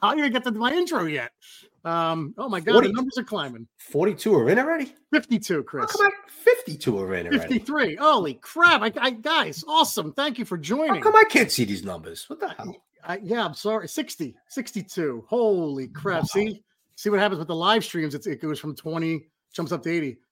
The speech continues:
Speaker 1: Chris is on the live stream. It's seventy, right? It's seventy-two. Holy shit.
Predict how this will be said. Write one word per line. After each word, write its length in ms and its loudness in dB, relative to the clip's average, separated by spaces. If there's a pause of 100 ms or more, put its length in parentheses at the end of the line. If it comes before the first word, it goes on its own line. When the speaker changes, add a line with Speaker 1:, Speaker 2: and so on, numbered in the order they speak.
(140)
Speaker 1:
Chris 240 2
is 80 -4
on 80 -2
the 80 -4
live 240 0
stream. 200 -6
It's 140 -12
seventy, 380 -2
right? 180 -6
It's 140 -16
seventy-two. 840 -4
Holy 400 -4
shit. 380 -6